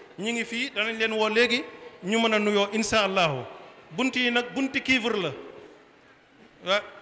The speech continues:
ak fer bi nga xam ne moo ko wër. Palanteer yi tamit ak la, li bokk ci palanteer lépp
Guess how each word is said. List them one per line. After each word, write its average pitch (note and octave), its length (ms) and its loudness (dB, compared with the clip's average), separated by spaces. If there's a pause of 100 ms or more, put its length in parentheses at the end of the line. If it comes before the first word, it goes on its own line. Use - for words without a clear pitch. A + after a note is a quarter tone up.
(140)
ak A#3+ 200 0
fer A#3+ 320 4
bi A3+ 120 0
nga C#4 100 4
xam C4 200 2
ne A#3+ 100 2
moo A3+ 160 4
ko A3 160 2
wër. E3 120 2 (560)
Palanteer B3 480 2
yi A#3+ 140 0
tamit A#3+ 240 2 (560)
ak A3+ 140 2 (320)
la, A3+ 200 2 (240)
li A#3 140 -4
bokk D4 380 -2
ci B3+ 60 -2
palanteer A#3+ 460 2
lépp C#4 260 0